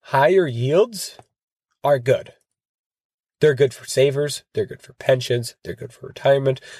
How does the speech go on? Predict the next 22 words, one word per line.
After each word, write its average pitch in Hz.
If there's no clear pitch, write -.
They're 156
good 160
for 156
financial 135
institutions. -
But 135
along 165
the 160
way, 147
when 135
we 160
see 165
this 131
massive 117
popping 123
of 113
this 101
bubble, 165
it's 131
going 127
to 120
be 104